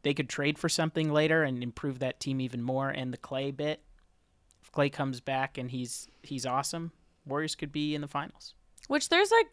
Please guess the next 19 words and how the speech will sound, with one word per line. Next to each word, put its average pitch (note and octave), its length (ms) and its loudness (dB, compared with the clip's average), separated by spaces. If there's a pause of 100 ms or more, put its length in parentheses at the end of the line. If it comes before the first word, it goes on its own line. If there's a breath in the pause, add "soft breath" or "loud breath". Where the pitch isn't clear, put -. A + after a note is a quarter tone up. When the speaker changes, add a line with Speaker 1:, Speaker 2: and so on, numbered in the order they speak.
(100)
Speaker 2:
good A#3+ 240 8
reason G#3+ 500 0
to G#3 120 -2
believe F#3+ 420 -2
that - 140 0
he G3 260 -4
will F3+ 220 -2
be F3+ 520 -6 (1500)
himself, G#3+ 800 0 (200)
or G#3 200 0
at G#3 140 -2
least, A3 220 -4
Speaker 1:
Yeah. F#3 120 2
Speaker 2:
you G#3+ 80 -4
know, F#3 200 -6
hopefully. G3+ 460 -8
I G#3+ 60 -4
mean, A3+ 280 -4
the, B3 140 2